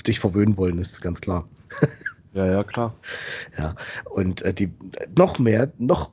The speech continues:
Speaker 1: wenigere wissen, was da eigentlich im Hintergrund passiert, dass du eben fleißig die gesuchten Informationen bereitgestellt bekommst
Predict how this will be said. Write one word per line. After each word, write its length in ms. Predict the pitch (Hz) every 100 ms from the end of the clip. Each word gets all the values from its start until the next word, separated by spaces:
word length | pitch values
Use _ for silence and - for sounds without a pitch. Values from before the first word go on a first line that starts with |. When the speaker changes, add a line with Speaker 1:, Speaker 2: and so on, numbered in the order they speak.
| -
Speaker 1:
wenigere 800 | 107 123 131 113 107 117 120 107
wissen, 560 | 120 120 113 110 95
was 160 | 117 117
da 100 | 110
eigentlich 160 | 107 104
im 60 |
Hintergrund 400 | 107 131 117 117
passiert, 480 | - - 131 127 -
dass 160 | 95 -
du 140 | 104
eben 420 | 95 104 107 101 - - -
fleißig 680 | - 110 98 107 170 - -
die 100 | 123
gesuchten 340 | 110 107 - -
Informationen 760 | 113 117 104 104 107 107 131
bereitgestellt 840 | 123 104 107 - - - 160 151 -
bekommst 560 | 160 135 180 202 -